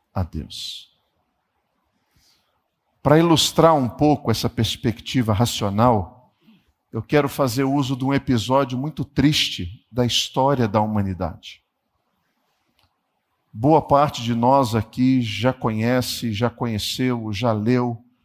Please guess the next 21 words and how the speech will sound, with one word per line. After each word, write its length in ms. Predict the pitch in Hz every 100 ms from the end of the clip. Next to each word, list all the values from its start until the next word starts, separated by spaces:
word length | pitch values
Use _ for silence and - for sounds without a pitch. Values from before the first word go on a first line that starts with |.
| _ _ -
alguma 540 | 127 120 120 160 143
coisa 460 | - - 147 120 107
acerca 500 | 95 - 131 - 110
sobre 320 | - 110 117
a 40 |
Segunda 540 | 113 - 104 127 127 104
Guerra 440 | 90 110 113 107
Mundial. 500 | 101 101 87 78 78 _ _ _ _ _ _ _ _ _ _ _ - - _ - - _ _ _ -
E 580 | 151 156 151 143 127 110
naquele 420 | 127 139 185 175
tempo 540 | - 151 147 104 87 101
da 80 | 101
Segunda 420 | - 107 120 107
Guerra 320 | 104 117 113
Mundial, 580 | 107 101 98 113 104 92
o 40 |
presidente 680 | - 120 110 107 127 131 120
dos 180 | 104 101
Estados 480 | - 117 113 101
Unidos 560 | 98 98 123 101 95 92
era 580 | 107 113 113 110 110